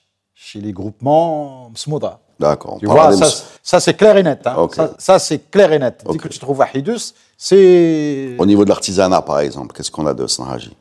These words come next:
Speaker 1: Le plus connu, c'est le, l'artisanat du Sahara, qui est un artisanat touareg avec, euh, Nqra, une manière précise de travailler Nqra, qui est toujours là, euh, aujourd'hui,
Speaker 2: Bien
Speaker 1: très,
Speaker 2: sûr,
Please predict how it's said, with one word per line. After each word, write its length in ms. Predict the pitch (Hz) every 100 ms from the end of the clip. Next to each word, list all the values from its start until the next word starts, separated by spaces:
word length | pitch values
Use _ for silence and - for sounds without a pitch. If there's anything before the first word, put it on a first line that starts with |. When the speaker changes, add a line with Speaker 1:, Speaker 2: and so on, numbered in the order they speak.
| _ _
Speaker 1:
Le 220 | 120 135
plus 260 | 131 131 123
connu, 420 | 127 131 254 247
c'est 220 | - 110
le, 180 | 104 98
l'artisanat 600 | 98 - 104 95 101 104
du 120 | 85
Sahara, 540 | - 87 92 170 170
qui 180 | - 95
est 120 | 90
un 160 | 92 90
artisanat 540 | 82 - 87 92 90
touareg 480 | - 87 82 120 90
avec, 460 | 87 87 87 _ -
euh, 200 | 85 82
Nqra, 720 | 90 87 - 101 143 170 170 104
une 160 | 98
manière 480 | 98 123 123 123 -
précise 540 | - - 123 - 117 82
de 100 | 101
travailler 440 | - 90 87 87
Nqra, 420 | 85 - - 190
qui 220 | - 90
est 120 | 78 -
toujours 320 | 82 85 85
là, 220 | 104 95
euh, 360 | 82 78 76 85
aujourd'hui, 460 | 85 85 87 98
Speaker 2:
Bien 160 | - 82
Speaker 1:
très, 80 | -
Speaker 2:
sûr, 180 | -